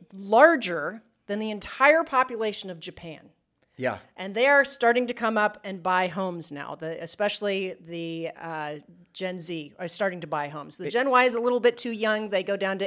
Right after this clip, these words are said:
Speaker 1: age thirteen, so the early twenty-somethings are starting to be. Now, why does this matter? Because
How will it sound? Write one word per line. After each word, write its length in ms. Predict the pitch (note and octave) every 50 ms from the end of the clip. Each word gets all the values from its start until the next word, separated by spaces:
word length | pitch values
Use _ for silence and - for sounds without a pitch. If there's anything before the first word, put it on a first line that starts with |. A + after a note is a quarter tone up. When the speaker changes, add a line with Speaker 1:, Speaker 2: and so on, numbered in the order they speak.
| F#3
Speaker 1:
age 200 | F3+ F#3 F3 -
thirteen, 400 | - G3+ G3 F#3 - - G3+ F#3+ F3+
so 120 | - F#3
the 160 | E3 E3+ E3+ -
early 300 | - G3 G3+ G3+ G3 F#3
twenty-somethings 800 | - - G3 G3 G#3+ A3 G#3+ - A#3 A3 A3 - G#3+ G#3+ G3
are 80 | G#3 G3
starting 380 | - - G#3 F#3 F#3 G3 G3 F#3+ -
to 100 | - G#3
be. 240 | F3+ G3+ G3 G#3 G3+
Now, 140 | G3 G3 F#3+
why 160 | G3+ A3 A#3
does 120 | A3 G3
this 160 | G#3 F#3+ - -
matter? 320 | G3+ G3+ F#3 D#3 C#3+ - _ _ _ _ _ _ _ _ _
Because 480 | - A3 G#3+ G#3+ A3 A#3 A3+ G#3+ F#3+